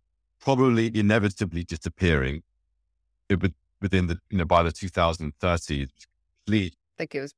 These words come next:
Speaker 2: two thousand twenty-seven.
Speaker 1: Yeah, I mean, that's just absolutely devastating news to have this news come out, you know, because it means that we've,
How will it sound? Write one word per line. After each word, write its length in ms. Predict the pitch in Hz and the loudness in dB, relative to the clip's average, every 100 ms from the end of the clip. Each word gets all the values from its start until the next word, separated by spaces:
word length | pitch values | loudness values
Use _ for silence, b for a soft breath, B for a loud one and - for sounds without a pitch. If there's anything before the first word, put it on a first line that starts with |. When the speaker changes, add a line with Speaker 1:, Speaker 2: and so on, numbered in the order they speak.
| _ | _
Speaker 2:
two 120 | - | -8
thousand 240 | 147 151 151 | -8 -8 -14
twenty-seven. 720 | 151 147 - 147 139 147 147 _ _ _ _ _ - | -16 -16 -12 -12 -12 -16 -20 _ _ _ _ _ 0
Speaker 1:
Yeah, 200 | 127 101 | 4 4
I 40 | |
mean, 180 | 110 107 | 4 2
that's 280 | 110 - - | -2 -6 -6
just 220 | 113 - _ | -2 -2 _
absolutely 580 | 110 - - 101 95 92 | -2 -2 -4 -2 0 -2
devastating 800 | - 95 87 - 87 82 - 78 | 0 0 0 -4 -2 -4 -4 -6
news 500 | 82 71 65 - - _ _ - | -4 -4 -6 -12 -18 _ _ -20
to 100 | 82 | -8
have 160 | 80 - | -6 -4
this 340 | 82 71 - - _ _ _ _ _ _ _ _ | -4 -4 -6 -14 _ _ _ _ _ _ _ _
news 320 | 190 95 87 | -4 0 0
come 200 | - 87 | -2 -2
out, 260 | 82 69 - | 0 -2 -4
you 80 | 80 | -6
know, 80 | 76 | -4
because 240 | 82 92 | -4 -4
it 80 | 101 | -2
means 360 | 98 95 92 - | 0 2 0 -2
that 120 | 92 | -4
we've, 260 | 85 85 | -4 -6